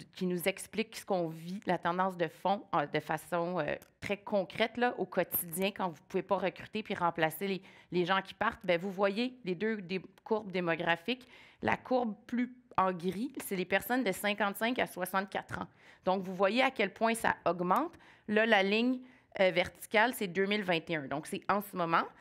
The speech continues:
Et, ben, la courbe noire, c'est les personnes qui viennent les remplacer sur le marché du travail, les personnes de vingt à vingt-neuf ans. Donc, on est au sommet. En, en ce moment, c'est là qu'il y a le plus gros écart entre ces deux courbes-là,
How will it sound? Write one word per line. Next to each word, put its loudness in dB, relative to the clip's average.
Et, 2
ben, 4
la 6
courbe 0
noire, 4
c'est -2
les 2
personnes 0
qui -14
viennent 0
les 2
remplacer 2
sur -8
le 4
marché 0
du -8
travail, 4
les 0
personnes -2
de 2
vingt 4
à 6
vingt-neuf 0
ans. 2
Donc, 0
on 2
est 4
au 4
sommet. 0
En, 2
en 2
ce -8
moment, 2
c'est -2
là 4
qu'il -2
y 0
a 4
le -8
plus -8
gros 0
écart 2
entre 2
ces -4
deux -4
courbes-là, 2